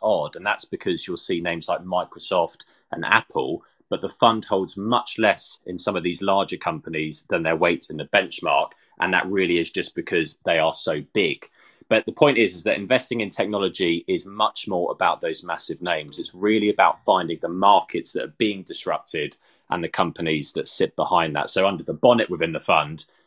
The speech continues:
you have exposure to many other really interesting companies and not in the benchmark, some of which are smaller in size and are really at the forefront of innovation. So it's essentially a great investment to have sitting alongside that core diversified portfolio aligned to a client's risk profile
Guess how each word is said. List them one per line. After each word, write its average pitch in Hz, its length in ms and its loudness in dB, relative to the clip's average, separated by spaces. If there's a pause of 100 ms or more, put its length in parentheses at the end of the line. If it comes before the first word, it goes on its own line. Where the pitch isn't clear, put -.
you 85 120 -4
have 87 160 -2
exposure 85 520 -2
to - 140 -8
many 92 360 0
other 85 300 4
really 85 400 0 (100)
interesting 85 560 -4
companies 78 560 -4
and 82 100 -12
not 92 220 2
in 82 80 -4
the 73 80 -6
benchmark, 76 680 2
some 120 260 4
of 92 100 0
which - 180 -2
are 82 60 -4
smaller 82 360 -2
in 78 120 -2
size 78 520 6 (360)
and 82 100 0
are 78 80 2
really 82 300 2
at - 100 -6
the - 60 -10
forefront 80 640 -2
of 78 100 -6
innovation. 80 560 2
So 107 160 4
it's 101 120 0
essentially 123 420 2
a - 40 -8
great 123 260 4
investment 104 500 -4
to 95 100 -6
have 92 180 -4
sitting 95 400 -8
alongside 87 560 -2
that - 200 -4
core 90 400 0 (300)
diversified 87 680 0
portfolio 82 520 0
aligned 82 360 0
to 85 100 -6
a 82 40 -6
client's 78 340 -4
risk 110 260 0
profile 78 560 2